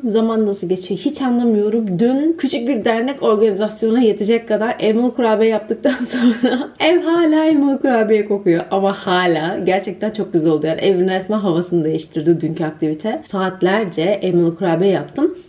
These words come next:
Ve tereyağının ne kadar önemli olduğunu burada anladık. Çünkü ilkinde tamamen tarife uygun tereyağı kullandım ve kıtır kıtır oldu.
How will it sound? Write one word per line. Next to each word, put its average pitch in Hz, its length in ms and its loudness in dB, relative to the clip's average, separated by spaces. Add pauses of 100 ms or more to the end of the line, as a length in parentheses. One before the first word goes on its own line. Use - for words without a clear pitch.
(140)
Ve 180 360 0
tereyağının 254 680 0
ne 294 100 -2
kadar 277 340 0
önemli 202 320 0
olduğunu 185 540 2
burada 175 320 0
anladık. 160 600 -2 (100)
Çünkü 277 260 2
ilkinde 240 880 0 (240)
tamamen 233 680 -2 (400)
tarife 165 420 0
uygun 302 260 2
tereyağı 311 400 2
kullandım 294 540 0
ve 294 100 -2
kıtır 269 380 -4
kıtır 214 280 -4
oldu. 190 460 0